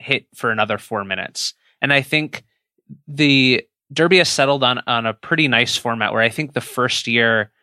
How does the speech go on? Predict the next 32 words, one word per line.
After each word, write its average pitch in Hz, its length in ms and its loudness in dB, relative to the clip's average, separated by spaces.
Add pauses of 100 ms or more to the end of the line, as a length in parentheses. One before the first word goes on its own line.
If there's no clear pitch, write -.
(220)
that, 110 500 2
uh, 101 460 0 (520)
they 123 220 0
went 120 220 0
to 123 80 -10
this 120 180 -4
timed 113 260 -4
format, 139 320 2
it 113 60 0
was 107 160 -2
five 143 340 2
minutes. 151 360 -2
I 123 80 0
think 131 280 -4 (200)
four 131 280 -2
minutes 127 360 0
is 113 100 -4
a 113 60 -4
much 110 400 -2
better, 110 400 2 (560)
uh, 104 400 2
time. 135 260 2
I 131 100 4
would 131 200 0
even 120 440 -4
maybe 117 280 -2
go 113 160 -4
to 104 80 -8
three 151 260 -2
minutes 170 300 0
just - 280 -4
to, 143 120 -6